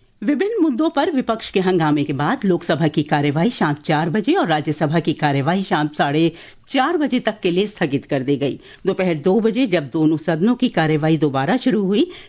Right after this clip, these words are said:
तब विपक्षी सदस्यों ने अपना विरोध जारी रखा।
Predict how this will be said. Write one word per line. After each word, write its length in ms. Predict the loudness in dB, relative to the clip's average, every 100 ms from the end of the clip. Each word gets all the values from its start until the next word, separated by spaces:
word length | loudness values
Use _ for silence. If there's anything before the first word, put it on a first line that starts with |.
| -4
तब 100 | 0
विपक्षी 400 | 0 -2 -2 -2
सदस्यों 460 | -2 -2 -2 0 0
ने 100 | 0
अपना 260 | -2 -2 0
विरोध 340 | 2 2 2
जारी 220 | 0 0 0
रखा। 340 | -2 -4 -4